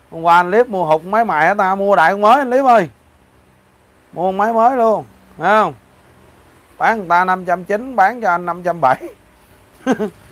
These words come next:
Dứt luôn, có chơi được không? Chứ giờ em nói anh đồ sát giá hết trơn. Đặc biệt đồ đá tông, quý anh chị thấy không? Nó không có giảm được. Nó chỉ giảm công ty á, là đá tông hỗ trợ tới mức đó thôi à,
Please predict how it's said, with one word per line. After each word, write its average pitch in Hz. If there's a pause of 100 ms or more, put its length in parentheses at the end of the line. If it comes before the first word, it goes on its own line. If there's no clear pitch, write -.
(640)
Dứt 233
luôn, 208 (320)
có 175
chơi 202
được 175
không? 190 (920)
Chứ 190
giờ 139
em 127
nói 170
anh 139
đồ 110
sát 180 (100)
giá 185
hết 202
trơn. 131 (1040)
Đặc 131
biệt 127
đồ 117
đá 160
tông, 147
quý 170
anh 170
chị 123
thấy 151
không? 139 (680)
Nó 233
không 240
có 240
giảm 196
được. 180 (600)
Nó 254
chỉ 226
giảm 208 (160)
công 190
ty 190
á, 214
là 139
đá 170
tông 160
hỗ 135
trợ 131
tới 185
mức 220
đó 214
thôi 151
à, 117